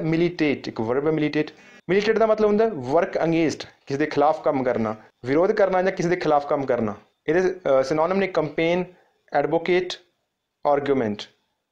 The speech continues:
ਅਪੋਜ਼। Antonym ਨੇ ਇਹਦੇ ਬੂਸਟ, ਮੋਰਲ ਔਰ bury the hatchet। Bury the hatchet ਇੱਕ ਇਡੀਅਮ ਵੀ ਹੁੰਦਾ, ਦਾ ਮਤਲਬ ਹੁੰਦਾ ਦੁਸ਼ਮਣੀ ਖਤਮ ਕਰਨਾ। ਨਾਦਿਰ,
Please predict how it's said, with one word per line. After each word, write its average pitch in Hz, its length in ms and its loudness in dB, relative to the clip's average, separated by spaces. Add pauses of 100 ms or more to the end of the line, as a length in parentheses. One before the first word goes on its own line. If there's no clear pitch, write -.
(180)
ਅਪੋਜ਼। 135 420 0 (260)
Antonym 156 300 0
ਨੇ 180 80 2
ਇਹਦੇ 175 100 0 (140)
ਬੂਸਟ, 170 340 0 (320)
ਮੋਰਲ 143 400 2 (580)
ਔਰ 127 180 0 (100)
bury 143 180 2
the 147 140 0
hatchet। 117 320 -8 (320)
Bury 156 160 0
the 160 80 -2
hatchet 160 220 -2
ਇੱਕ 160 140 -6 (760)
ਇਡੀਅਮ 160 280 0
ਵੀ 175 60 0
ਹੁੰਦਾ, 165 140 2
ਦਾ 175 60 0
ਮਤਲਬ 160 200 2
ਹੁੰਦਾ 156 140 0
ਦੁਸ਼ਮਣੀ 135 340 -2
ਖਤਮ - 260 -8
ਕਰਨਾ। 104 300 -8 (1400)
ਨਾਦਿਰ, 127 380 0